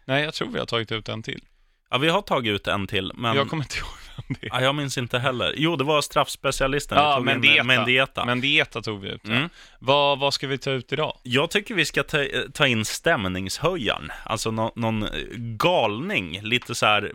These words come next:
Speaker 2: Niklas Bentner, Mario Balotelli-figur.
Speaker 1: De
Speaker 2: Balotelli-
Speaker 1: höjer väl inte stä-, ja, då, det är
Speaker 2: Nej.
Speaker 1: två olika grejer med stämningshöjare och galningar.
Speaker 2: Ja, <laughs> men om man säger stämningshöjare på det sättet att,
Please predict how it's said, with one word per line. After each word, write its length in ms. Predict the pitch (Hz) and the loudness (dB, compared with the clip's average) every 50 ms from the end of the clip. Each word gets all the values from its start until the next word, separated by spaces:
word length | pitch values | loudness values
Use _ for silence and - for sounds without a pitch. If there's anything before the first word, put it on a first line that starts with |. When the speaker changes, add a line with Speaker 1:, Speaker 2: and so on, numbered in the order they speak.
| - - - - | -10 -14 -10 -4
Speaker 2:
Niklas 460 | 127 123 127 120 - - 120 107 101 | 0 0 0 2 2 2 2 2 2
Bentner, 640 | 113 110 120 117 113 113 113 - - 113 107 101 98 | 2 2 2 2 2 0 -6 -6 -2 0 0 0 0
Mario 380 | 104 110 113 110 104 104 104 | -2 -2 -2 -2 0 -2 -2
Balotelli-figur. 1200 | 98 95 110 110 104 104 - - 127 113 101 98 101 - - - 113 127 147 147 107 87 78 85 87 - _ _ _ | -2 0 0 0 0 0 -2 0 0 0 0 0 -4 -4 -2 -4 -2 0 0 0 2 0 0 -2 -4 -10 _ _ _
Speaker 1:
De 80 | - 113 | -4 0
Speaker 2:
Balotelli- 320 | 120 120 123 127 131 139 | 2 4 4 4 4 4
Speaker 1:
höjer 280 | 135 123 113 104 104 107 | 4 2 2 2 2 0
väl 140 | 104 107 101 | 0 0 -2
inte 220 | 98 90 - - | -2 -4 -6 -10
stä-, 200 | 101 - - - - - - | -10 -8 -8 -8 -8 -6 -2
ja, 140 | - 113 135 - | 0 0 0 0
då, 180 | - 127 127 170 - - - - - | 0 0 0 0 0 -2 -8 -2 2
det 100 | - 180 | 4 4
är 40 | 202 | 6
Speaker 2:
Nej. 120 | 208 196 | 6 4
Speaker 1:
två 60 | 170 165 | 4 4
olika 300 | 165 147 143 131 - 123 | 4 2 2 2 4 4
grejer 300 | 113 123 120 120 123 135 | 4 4 4 4 4 2
med 140 | 127 120 110 | 2 2 2
stämningshöjare 640 | - - 117 110 107 104 104 - - 107 101 101 101 | 4 4 4 4 4 0 -2 0 0 2 2 2 2
och 120 | 101 101 | 2 2
galningar. 480 | 101 101 104 107 113 117 117 104 95 - | 2 2 2 2 2 0 0 0 2 2
Speaker 2:
Ja, 240 | 170 170 180 175 - - - - | 4 4 4 2 2 0 0 -2
<laughs> 140 | 156 - - | -4 -4 -4
men 440 | 139 143 156 160 156 151 151 151 151 - - - - - - - - - - | 0 2 4 4 4 4 0 -2 -2 -2 -2 -4 -6 -12 -16 -18 -20 -18 -10
om 120 | - 135 | -4 -2
man 100 | 143 143 | -2 0
säger 240 | - - 143 147 139 | 0 0 0 0 0
stämningshöjare 920 | - - - 156 147 135 135 139 139 - - 165 160 160 156 139 131 117 110 | 0 0 2 2 2 2 0 -4 -4 -4 -2 -2 0 2 2 2 2 2 0
på 120 | - - | -2 0
det 160 | 113 113 107 | 2 4 4
sättet 440 | 101 - 120 113 - - 110 104 - | 4 2 0 0 0 -2 -4 0 0
att, 240 | 98 - - - | 0 0 -2 -6